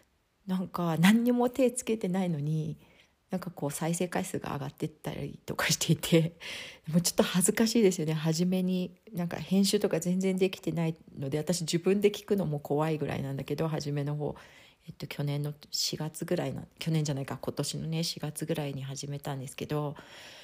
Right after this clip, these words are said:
だからちょっと今、なんかもう一回ね、来月になったらっていうか、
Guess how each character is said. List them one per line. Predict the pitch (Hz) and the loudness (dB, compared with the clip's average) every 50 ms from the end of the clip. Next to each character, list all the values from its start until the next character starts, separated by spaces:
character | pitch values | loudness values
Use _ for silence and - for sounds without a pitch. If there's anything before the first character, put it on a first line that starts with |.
| - - - _ _ | -20 -20 -20 _ _
だ | - 143 | -10 -8
か | - | -8
ら | 143 | -8
ち | - - | -8 -8
ょ | - - | -10 -8
っ | |
と | - - | -6 -4
今、 | 143 147 160 160 151 143 143 147 - _ _ _ _ _ - | -2 0 0 0 0 -2 -4 -8 -10 _ _ _ _ _ -6
な | 151 | -6
ん | 147 | -6
か | 147 - 143 | -4 -4 -2
も | 139 143 147 | -2 -2 -2
う | |
一 | 151 151 - | -2 -4 -4
回 | - 165 160 165 156 - - _ - - _ _ _ _ - | -2 0 0 0 -2 -4 -10 _ -20 -20 _ _ _ _ -4
ね、 | 160 165 160 147 - | -2 0 0 0 -2
来 | - 160 160 160 | -2 0 0 0
月 | 165 160 156 - - 139 | 0 -2 -4 -4 -6 -6
に | 143 | -4
な | 143 143 143 | -4 -6 -8
っ | - _ | -8 _
た | - 131 | -8 -6
ら | 135 131 - | -6 -8 -10
っ | - - - | -12 -16 -10
て | - - | -8 -8
い | 135 | -6
う | |
か、 | - - - - | -6 -6 -8 -8